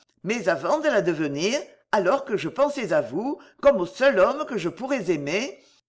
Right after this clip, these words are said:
comme à un être au-dessus des autres, pour lequel j'étais trop imparfaite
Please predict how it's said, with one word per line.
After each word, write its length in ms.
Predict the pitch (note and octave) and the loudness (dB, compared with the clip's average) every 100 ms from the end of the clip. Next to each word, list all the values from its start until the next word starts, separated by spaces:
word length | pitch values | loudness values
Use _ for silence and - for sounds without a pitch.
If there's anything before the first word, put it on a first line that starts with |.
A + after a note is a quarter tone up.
| - | 0
comme 200 | D#4 C4 | 2 6
à 100 | G3 | 6
un 200 | F3 D#3 | 4 2
être 300 | G#3+ D4 - A#3 | 0 0 2 -2
au-dessus 420 | D3+ C#4+ - C4+ | 0 -2 0 2
des 200 | F#3 C#3 | 2 2
autres, 400 | D3+ A3 C#4+ D#4 - _ | -2 -2 -4 -8 -14 _
pour 160 | A3 B3 | -4 2
lequel 420 | G3 E3+ G3 C#4 | 2 4 2 2
j'étais 280 | C4+ F#3+ E3+ | -2 -4 -4
trop 220 | - D4 | -2 0
imparfaite 800 | D4 F#3+ E3 - D3+ F3 A#3+ D4+ | 0 0 -4 -4 0 0 0 -6